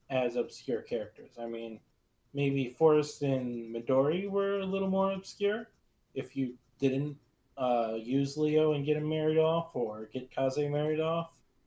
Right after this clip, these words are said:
to get those children characters. But Rinka was a pretty big one. Lilith were both characters that everyone who played Fates encountered. You know, I don't know their exact popularity level, but it's not like they're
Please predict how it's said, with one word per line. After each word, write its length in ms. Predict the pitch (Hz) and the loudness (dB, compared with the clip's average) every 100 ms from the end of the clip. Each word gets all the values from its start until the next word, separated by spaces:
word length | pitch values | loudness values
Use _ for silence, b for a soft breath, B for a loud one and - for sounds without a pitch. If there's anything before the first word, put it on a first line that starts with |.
| _ _ _ | _ _ _
to 80 | 117 | -6
get 220 | 127 127 | -6 -2
those 180 | 180 175 | -2 -2
children 340 | 190 180 180 | -4 -4 -4
characters. 500 | 170 196 190 208 214 - _ _ _ _ | -4 -6 -4 -8 -8 -12 _ _ _ _
But 280 | 131 123 - 123 | -2 -2 -6 -2
Rinka 440 | 139 170 214 135 | 0 0 0 2
was 180 | 120 117 | 0 0
a 220 | 113 110 - | -2 -4 -6
pretty 200 | 131 123 | -4 -2
big 240 | 120 113 | -2 -2
one. 340 | 117 139 175 127 | -2 -2 -4 2
Lilith 560 | 143 180 175 - - _ _ _ _ _ _ _ | 2 2 -2 -4 -20 _ _ _ _ _ _ _
were 140 | - 120 | -6 -4
both 320 | - 143 147 | 0 0 2
characters 420 | 160 170 165 143 | 4 4 4 0
that 180 | 131 127 | -2 0
everyone 380 | 135 135 147 139 | 0 2 2 2
who 100 | 143 | 0
played 280 | 131 139 135 | 0 -2 -2
Fates 440 | 160 170 147 - | -2 -2 -6 -12
encountered. 580 | 135 117 160 170 113 - _ _ _ _ _ _ _ _ _ | -8 -2 0 0 -4 -12 _ _ _ _ _ _ _ _ _
You 100 | 120 | -14
know, 80 | 120 | -10
I 100 | 131 | -8
don't 180 | 123 127 | -6 -4
know 160 | 127 | -2
their 140 | 127 123 | 0 -2
exact 400 | 120 131 127 - | 0 -2 -2 -2
popularity 560 | 127 127 127 170 156 | -2 0 2 2 2
level, 300 | 117 107 131 | 0 -2 -4
but 160 | 147 120 | -4 -8
it's 200 | - - | -8 -4
not 180 | 135 123 | -2 -2
like 160 | 117 | -4
they're 320 | - 117 110 | -2 -4 -4